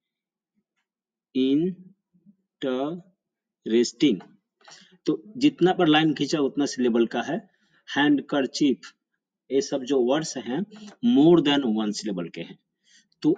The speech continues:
अभी जितने हमने rule पढ़े पाँच से पहले चार तक का, वो सारे के सारे one syllable पे थे। हम्म? अभी और भी rule आएगा, लेकिन पाँच, जो चार थे, वो one syllable वाले के लिए थे।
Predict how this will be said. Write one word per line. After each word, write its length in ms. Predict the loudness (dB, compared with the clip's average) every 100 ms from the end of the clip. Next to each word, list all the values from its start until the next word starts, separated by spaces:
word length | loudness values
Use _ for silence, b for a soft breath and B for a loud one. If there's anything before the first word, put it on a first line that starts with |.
| -2
अभी 340 | -8 -2 0 0
जितने 500 | -2 -4 -2 -2 -2
हमने 380 | -4 -2 -2
rule 260 | 0 0 0
पढ़े 360 | -2 -4 -2 -6
पाँच 400 | -4 -2 -2 -4
से 200 | -6 -6
पहले 360 | -2 -2 -2
चार 380 | -4 -4 -2 -4
तक 200 | -6 -14 -6
का, 220 | -6 -6 b b _ -6
वो 100 | -6
सारे 420 | -4 0 2 2
के 100 | 0
सारे 360 | -6 -4 0 2
one 320 | 2 2 0
syllable 380 | -2 -4 -2 -2
पे 180 | -2 -6
थे। 240 | -4 -8 -8 _ _ _ _ 2
हम्म? 220 | 2 2 -8 _ _ _ -8
अभी 220 | 4 4
और 300 | 4 4 4
भी 120 | 4
rule 220 | 4 6 6
आएगा, 300 | 4 2 0
लेकिन 380 | 0 -2 -4 -4
पाँच, 220 | -4 -6 _
जो 120 | -4 -4
चार 360 | -2 -2 -2
थे, 520 | -4 -4 -4 -6 _ _ _ 0
वो 300 | 2 4 4
one 100 | 4
syllable 360 | 2 2 2 4
वाले 220 | 2 0
के 60 |
लिए 220 | -2
थे। 40 | -4